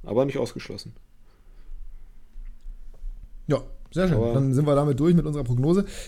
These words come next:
Speaker 2: Dann, äh, gut, wir haben jetzt natürlich nicht genau geguckt, Achtelfinale et cetera, et cetera.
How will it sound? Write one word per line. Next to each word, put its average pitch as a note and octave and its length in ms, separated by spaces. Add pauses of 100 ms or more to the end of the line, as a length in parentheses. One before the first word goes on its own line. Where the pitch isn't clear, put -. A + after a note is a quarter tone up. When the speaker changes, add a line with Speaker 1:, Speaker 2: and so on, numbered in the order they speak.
(120)
Speaker 2:
Dann, C#3+ 280
äh, C3+ 360
gut, B2 140
wir C3 60
haben B2+ 80
jetzt B2 100
natürlich B2+ 240
nicht C3+ 120
genau C3 200
geguckt, C3 360
Achtelfinale B2+ 600
et A#2+ 120
cetera, B2 300
et A#2+ 80
cetera. E3+ 340